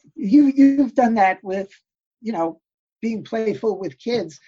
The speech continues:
So I'm putting the child's leg through the arm and the child is starting to giggle. And now I'm feeling that the child is down-regulating a little bit and it is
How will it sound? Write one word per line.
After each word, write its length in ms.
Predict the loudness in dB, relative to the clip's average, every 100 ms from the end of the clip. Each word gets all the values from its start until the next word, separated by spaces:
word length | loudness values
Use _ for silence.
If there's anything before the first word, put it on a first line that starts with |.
| _ _ _
So 320 | -8 -2 0
I'm 140 | -2 -2
putting 280 | -2 0 -2
the 80 |
child's 420 | -2 0 0 -2 0
leg 240 | 0 -2
through 300 | -6 -4 -2
the 160 | 0 0
arm 340 | 2 0 -4
and 100 | -8
the 60 | -8
child 420 | -4 -2 -4 -8
is 220 | -12 -16 _
starting 460 | -6 -4 -4 -6 -12
to 100 | -10
giggle. 600 | 0 0 2 2 0 -4 _ _ _ _
And 120 | -8
now 420 | -2 0 2 2 0
I'm 140 | -4
feeling 420 | -6 -4 -4 -6
that 140 | -12 -16
the 80 |
child 340 | -10 -6 -6 -8
is 140 | -12
down-regulating 1200 | -8 -8 -6 -6 -6 -6 -4 -4 -4 -8 -10 -14 -20 _ _
a 60 | -10
little 280 | -8 -6 -8
bit 260 | -6 -8 -8 _ -16
and 320 | -14 -16 -14
it 120 | -14 -14 _
is 180 | -14